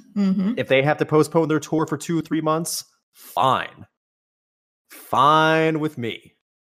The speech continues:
Speaker 2: So,
Speaker 1: Yeah.
Speaker 2: that's just kinda how it is. In this moment, made another post. It broke their heart to have to do it that way. 'Cause again, they're a band who's not Foo Fighters level, but they do well for themselves for what they have. They had a big, they were gonna do a big headlining tour to promote the new album.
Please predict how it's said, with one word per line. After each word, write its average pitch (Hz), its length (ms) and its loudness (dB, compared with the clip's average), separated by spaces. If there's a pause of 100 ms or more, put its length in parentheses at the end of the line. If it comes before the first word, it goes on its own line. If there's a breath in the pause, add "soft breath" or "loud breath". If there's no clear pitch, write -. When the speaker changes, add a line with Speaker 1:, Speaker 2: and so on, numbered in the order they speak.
(1080)
Speaker 2:
So, 95 460 -2
Speaker 1:
Yeah. - 40 -20 (960 soft breath)
Speaker 2:
that's 113 160 -2
just - 140 -12
kinda 123 180 -4
how 123 160 0
it 117 80 -2
is. 107 160 -2
In 123 140 -6
this 131 180 -4
moment, 135 320 0
made 123 120 -2
another 120 260 2
post. 123 420 0
It 101 120 -10
broke 120 280 -2
their 127 240 2
heart 127 480 0 (480)
to 120 100 0
have 120 120 -2
to 123 80 -8
do 123 160 -4
it 120 60 2
that 120 160 2
way. 123 220 2
'Cause 151 300 -2
again, 135 400 2
they're 202 160 6
a 214 40 6
band 170 320 2
who's 139 400 0
not 127 260 0
Foo 247 160 0
Fighters 117 400 0
level, 107 420 -4 (260 loud breath)
but 175 140 0
they 262 140 2
do 254 140 2
well 165 220 6
for 170 100 -4
themselves 120 540 -2
for 135 60 -6
what 113 140 -4
they 95 140 -4
have. 110 280 -4
They 117 100 0
had 104 100 0
a 104 40 -4
big, 113 200 -8
they 120 80 -6
were 110 80 -6
gonna 110 80 -10
do 110 80 -6
a 101 40 -8
big 104 180 -4
headlining 113 360 -2
tour 113 280 -4
to - 120 -14
promote 107 280 -4
the 110 80 -12
new 104 160 -2
album. 107 400 0